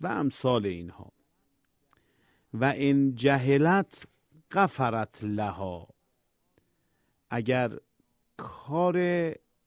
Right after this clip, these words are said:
نامناسبی کرد، رفتار نامناسبی انجام داد. جهلت به معنای سفهت هست، برخورد نادرست داشتن.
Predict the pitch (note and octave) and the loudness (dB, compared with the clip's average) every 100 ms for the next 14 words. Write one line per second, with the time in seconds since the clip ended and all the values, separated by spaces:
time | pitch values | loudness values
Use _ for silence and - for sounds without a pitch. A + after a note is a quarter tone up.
0 | _ _ _ _ _ - A2+ B2 A#2+ A#2+ | _ _ _ _ _ -4 0 2 2 2
1 | A#2+ A#2+ B2 A#2+ - - E3+ C#3+ A#2+ - | 0 0 0 -2 -6 -2 0 0 -2 -4
2 | A2+ G#2 F2+ - _ _ _ _ _ _ | -2 -2 -4 -12 _ _ _ _ _ _
3 | _ _ _ _ - A2 - - C3 B2 | _ _ _ _ -6 -6 -6 -2 0 0
4 | A#2 A2 G#2+ A2 G#2+ G#2+ - D#3 C3+ B2+ | -2 -2 -2 -4 -4 -6 -2 0 2 0
5 | A2 - G#2+ G#2 F#2 G2 F#2+ F2 F2+ F2 | -2 -8 -8 -8 -8 -10 -10 -12 -12 -14
6 | - _ _ _ B2 B2 A#2 B2+ C#3+ F3+ | -16 _ _ _ -4 -4 -2 -4 -2 -2
7 | E3 - _ _ _ _ _ _ _ _ | -4 -12 _ _ _ _ _ _ _ _
8 | _ _ _ _ _ _ B2+ B2 A#2+ C#3 | _ _ _ _ _ _ -4 -4 -2 -2
9 | D#3+ D#3 - - B2 - A#2+ A#2 D#3+ - | 0 -2 -4 -4 -6 -4 -4 -2 -2 -2
10 | G#2 G2 F#2 - _ - F3+ - G3 F#3+ | -8 -10 -10 -16 _ -6 -4 0 4 4
11 | D#3+ E3 C#3 B2+ B2 A#2+ A2+ - - A2+ | 2 0 0 0 -2 -2 -4 -8 -4 -4
12 | - - B2+ B2 G2 | -4 -2 0 0 -2